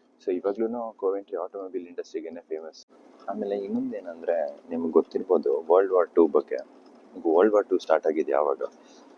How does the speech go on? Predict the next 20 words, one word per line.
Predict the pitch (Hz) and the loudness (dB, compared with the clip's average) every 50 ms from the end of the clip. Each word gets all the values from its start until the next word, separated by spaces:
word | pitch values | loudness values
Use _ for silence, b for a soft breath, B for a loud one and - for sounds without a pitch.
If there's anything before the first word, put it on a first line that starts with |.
| - - - - - - | -20 -20 -20 -20 -10 -6
ನೈನ್ಟೀನ್ | 82 90 95 - 107 98 87 | -6 -6 -2 -2 -2 0 0
ತರ್ಟಿ | 87 85 - 87 87 | 0 0 0 -2 -4
ನೈನಿಂದ | 82 80 78 76 76 78 87 | -4 -4 -6 -8 -8 -8 -10
ನೈನ್ಟೀನ್ | 95 90 78 76 80 85 80 | -10 -12 -14 -12 -12 -14 -12
ಫಾರ್ಟಿ | - - 73 - 76 - | -8 -8 -8 -6 -8 -8
ಫೈವ್ | - 69 67 69 - - | -4 -2 -2 -2 -2 -6
ತನಕ. | - - - - - - _ _ - - - - - | -14 -14 -14 -18 -20 -20 _ _ -20 -20 -18 -12 -10
ಆಮೇಲೆ | 82 85 85 87 92 90 | -8 -6 -6 -6 -4 -4
ನೈನ್ಟೀನ್ | 85 87 98 104 - 117 113 | -4 -4 -6 -6 -8 -10 -10
ಫಾರ್ಟಿಯಲ್ಲಿ | - - - 90 - - - 101 95 82 76 80 90 101 | -4 0 2 2 2 2 2 4 4 4 4 2 -2 -4
ಜರ್ಮನಿಯವರು | 92 - 90 87 85 90 92 98 107 104 95 85 78 76 - 98 | -2 0 2 2 2 0 -4 -6 -6 -6 -6 -8 -4 -2 0 0
ಒಂದು | 92 87 82 85 85 85 - 85 | 0 0 -2 -2 -4 -4 0 2
ಏರ್ | 85 92 95 92 90 | 2 2 2 2 0
ರೇಡ್ | 90 85 76 - | 0 0 0 0
ಮಾಡ್ತಾರೆ. | 78 78 - - - 78 - - - B B B B B B B B - - - 90 | -4 -6 -6 -4 -4 -4 -4 -6 -8 B B B B B B B B -10 -4 -2 0
ಏರ್ | - - | 2 4
ರೇಡ್ | 104 98 90 - - | 4 4 4 4 2
ಅಂದರೆ | 78 80 - 107 120 139 - - _ _ _ _ _ _ _ - - _ _ - 104 | -2 -2 0 0 0 0 -2 -8 _ _ _ _ _ _ _ -20 -20 _ _ -12 -6
ಮೇಲೆ, | 101 104 104 98 90 85 80 - | -2 0 0 2 2 0 0 -2
ಆ, | - 76 - - 78 80 82 78 76 76 73 71 | -4 -8 -14 -10 -6 -6 -4 -4 -4 -4 -6 -6